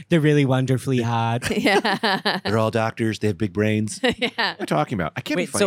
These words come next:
Speaker 1: so
Speaker 3: today.
Speaker 1: what about, what about
Speaker 2: So,
Speaker 3: Yeah.
Speaker 2: and then I'll get to date all of them while you guys are left with the threes of in New York, and you guys will have, I mean, there's, there's, like,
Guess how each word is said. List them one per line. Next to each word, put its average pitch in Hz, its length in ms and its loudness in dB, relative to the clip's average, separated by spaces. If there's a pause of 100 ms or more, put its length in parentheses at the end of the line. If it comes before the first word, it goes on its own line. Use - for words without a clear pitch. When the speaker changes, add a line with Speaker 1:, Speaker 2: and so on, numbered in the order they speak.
Speaker 1:
so 160 40 -6
Speaker 3:
today. 151 160 -10
Speaker 1:
what 175 120 0
about, 160 340 0
what 156 160 -2
about 143 200 -2
Speaker 2:
So, 226 440 2
Speaker 3:
Yeah. - 120 0
Speaker 2:
and 226 160 0
then 214 260 0
I'll 247 280 2
get 240 180 -8
to 214 100 -10
date 180 240 -4
all 175 220 0
of 160 60 -14
them 170 320 0
while 160 180 -4
you 220 300 -4
guys 190 300 2
are 165 120 -2
left 165 360 0
with 165 200 -4
the 165 120 -8 (100)
threes 190 720 -6
of 151 240 -6 (120)
in 175 220 -6
New 170 60 -4
York, 165 640 -4 (160)
and 180 200 -2
you 180 100 -2
guys 180 280 0
will 180 400 0
have, 175 380 0 (300)
I 226 100 -2
mean, 254 240 -2
there's, 269 400 -2 (280)
there's, 294 440 -4
like, 254 440 -4